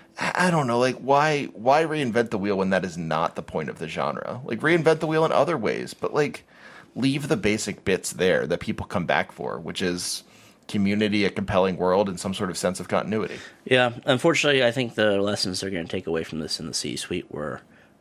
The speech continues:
Speaker 2: are gonna be, "Well, we weren't as successful as extracting those rents as we wanted to be this time.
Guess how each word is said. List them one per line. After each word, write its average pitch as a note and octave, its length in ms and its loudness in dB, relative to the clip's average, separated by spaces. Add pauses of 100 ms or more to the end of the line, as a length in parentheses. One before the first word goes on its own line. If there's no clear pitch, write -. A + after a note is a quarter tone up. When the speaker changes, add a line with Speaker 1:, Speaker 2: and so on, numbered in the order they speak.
(180)
Speaker 2:
are - 60 -12
gonna D#2 200 -10
be, D2+ 220 -10
"Well, D3 580 6
we B2+ 140 0
weren't A#2+ 320 0
as G2+ 160 2
successful F#2 560 -4
as - 140 -8
extracting - 560 -4
those D#2+ 260 -8
rents - 260 -8
as - 100 -12
we - 60 -12
wanted - 300 -12
to - 60 -8
be - 140 -10
this - 220 -8
time. B1 240 -8